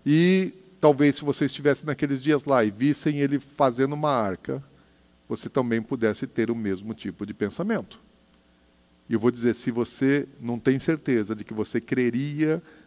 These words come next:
na obra que Noé estava fazendo e na palavra que ele estava pregando de juízo,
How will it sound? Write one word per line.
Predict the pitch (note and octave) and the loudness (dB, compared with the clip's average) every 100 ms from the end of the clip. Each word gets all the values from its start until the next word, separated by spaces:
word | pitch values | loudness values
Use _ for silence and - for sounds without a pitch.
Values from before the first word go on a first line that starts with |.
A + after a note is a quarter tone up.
| _ | _
na | A2+ A2 | -4 0
obra | G#2 A#2 A#2+ A#2+ | 4 6 4 2
que | - B2 | -2 -4
Noé | A#2 G#2 G#2 A#2+ | -2 0 2 2
estava | A2+ A#2 A2+ | 0 -4 -4
fazendo | A2 C3+ A#2+ G#2+ G#2 | -2 -4 -2 -4 -4
e | |
na | G2+ | -6
palavra | G#2 A#2 A2 A#2 A#2+ | -2 0 2 2 2
que | C3 | -2
ele | A2+ | -2
estava | B2 A#2 | -4 -4
pregando | C3 A#2+ A#2+ | -4 -2 -2
de | A#2 | -4
juízo, | A#2+ C3+ G#2+ G2+ B2+ | -6 -2 -2 -2 -6